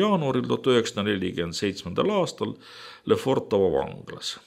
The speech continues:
Niisiis, Venemaal on võimul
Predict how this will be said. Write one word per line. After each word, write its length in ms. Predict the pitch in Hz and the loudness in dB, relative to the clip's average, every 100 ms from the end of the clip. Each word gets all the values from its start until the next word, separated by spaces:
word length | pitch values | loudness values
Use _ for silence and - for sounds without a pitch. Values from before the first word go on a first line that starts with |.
| _ _ _ _ _ _ - - - - - | _ _ _ _ _ _ -20 -20 -20 -20 -6
Niisiis, 440 | 131 123 - - 165 | 2 2 2 -2 0
Venemaal 480 | 240 185 104 90 | 2 2 2 -2
on 100 | 78 82 | -4 2
võimul 340 | 151 143 95 | 4 4 0